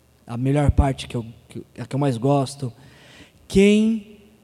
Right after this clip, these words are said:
eu e você somos quando ninguém está vendo? O meu convite pra nós, não é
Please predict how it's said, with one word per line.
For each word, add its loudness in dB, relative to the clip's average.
eu 4
e 4
você -4
somos -4
quando 2
ninguém 2
está -6
vendo? -10
O -2
meu 8
convite 4
pra -4
nós, -4
não -4
é -2